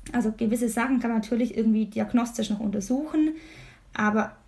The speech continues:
an einem gewissen Punkt ist es einfach so, da muss man halt dem vertrauen, dass er die Wahrheit sagt. Und da kann man natürlich, Vertrauen kann man auch missbrauchen, ähm, da kann man halt dann schummeln und sich entsprechend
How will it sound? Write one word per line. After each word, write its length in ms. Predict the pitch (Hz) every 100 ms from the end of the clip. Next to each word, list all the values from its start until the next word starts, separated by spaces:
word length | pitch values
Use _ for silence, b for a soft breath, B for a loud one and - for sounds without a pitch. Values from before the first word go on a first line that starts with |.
| - - - -
an 140 | 226
einem 120 | 226
gewissen 460 | 214 220 269 247 226
Punkt 400 | - 254 302 302
ist 120 | 247
es 120 | 240
einfach 300 | 220 233 226
so, 440 | 208 - 233 254 262 B B - - - -
da 140 | 214
muss 180 | 220 240
man 160 | 226
halt 220 | 226 220 220
dem 220 | 208 -
vertrauen, 800 | - - - 208 208 226 262 254 - -
dass 180 | 220
er 120 | - 220
die 140 | 214
Wahrheit 380 | 208 208 202 208
sagt. 400 | 220 - - - - -
Und 200 | 208 196
da 180 | 226 233
kann 220 | 247 233
man 100 | 233
natürlich, 720 | 214 196 - 254 262 269 - B B B -
Vertrauen 480 | - - 220 214 220
kann 100 | 220
man 100 | 214
auch 60 |
missbrauchen, 760 | 202 196 - 214 220 226 233 220 B B B B _
ähm, 640 | 220 208 208 202 208 208 202 - - - - -
da 160 | - 214
kann 180 | 214 240
man 140 | 233
halt 140 | 226 220
dann 120 | 226
schummeln 540 | 214 208 220 226 220 - - - - -
und 240 | 220 214
sich 300 | - 240 240
entsprechend 720 | 214 - - 214 214 233 233